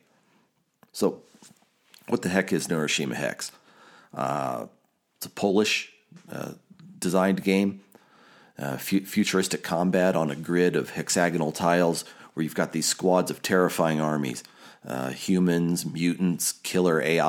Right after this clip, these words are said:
Is, and lots of other flavors. Uh, duke it out in the rubble after an apocalypse. And, uh, each player has an H Q t-, tile with twenty hit points and a faction-specific stack of action tiles and units with all so-, sorts of, uh, specialties,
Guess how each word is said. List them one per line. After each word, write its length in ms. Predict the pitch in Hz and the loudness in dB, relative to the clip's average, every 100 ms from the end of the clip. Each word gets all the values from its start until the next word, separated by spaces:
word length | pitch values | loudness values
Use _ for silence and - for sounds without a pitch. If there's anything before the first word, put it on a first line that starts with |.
| 85 82 | 2 2
Is, 180 | 80 69 | -2 -4
and 160 | 62 | -4
lots 240 | 67 73 - | -2 -2 -2
of 80 | - | -4
other 240 | 71 65 | -2 -4
flavors. 500 | - 67 62 65 64 - - - - - _ | -6 -6 -4 -6 -8 -14 -20 -20 -20 -20 _
Uh, 360 | - 64 62 62 - _ | -8 -4 -4 -8 -14 _
duke 220 | 117 - | 0 4
it 60 | 98 | 6
out 180 | 95 95 | 6 4
in 60 | |
the 80 | 92 | 0
rubble 380 | 71 67 62 - _ - | 0 -2 -4 -10 _ -10
after 280 | - - 67 | -10 -8 -8
an 60 | 62 | -8
apocalypse. 720 | - 53 - 55 57 - - _ _ _ | -6 -8 -8 -10 -10 -10 -12 _ _ _
And, 200 | - 64 | -12 -10
uh, 200 | 64 60 - | -10 -12 -8
each 280 | 104 92 | -6 -4
player 440 | - 95 95 90 87 - - - _ _ | 0 2 4 2 0 -10 -20 -20 _ _
has 380 | 90 76 71 - - - | -2 -2 -2 -8 -12 -10
an 120 | 76 | -4
H 280 | 73 104 - | 0 0 -2
Q 200 | - 101 | 0 -2
t-, 140 | 95 - - | -2 -10 -12
tile 400 | - 73 73 64 | -4 0 0 0
with 120 | 65 | -2
twenty 280 | - 95 87 | -2 -2 0
hit 220 | 76 117 | -2 -4
points 400 | - - 76 73 - _ _ - | -4 -4 -4 -6 -12 _ _ -12
and 200 | - 90 | -2 -2
a 40 | 80 | -2
faction-specific 1040 | - 98 95 - 87 - 78 95 - - | 0 0 2 -2 -4 -6 -4 -4 -4 -6
stack 420 | - - 87 82 | -6 0 0 0
of 100 | 67 50 | -6 -2
action 420 | 101 104 - 90 | 0 0 0 0
tiles 360 | 90 85 85 | 0 0 0
and 200 | 78 76 | -2 -2
units 380 | 85 98 67 - | 0 2 0 -6
with 160 | 62 73 | -6 -2
all 120 | 73 | -2
so-, 220 | - 85 | -2 -6
sorts 380 | 78 98 87 - | -4 -2 -2 -2
of, 140 | 60 | -4
uh, 160 | 76 67 | -4 -4
specialties, 680 | - - 69 67 69 65 | -4 -2 -2 -4 -6 -8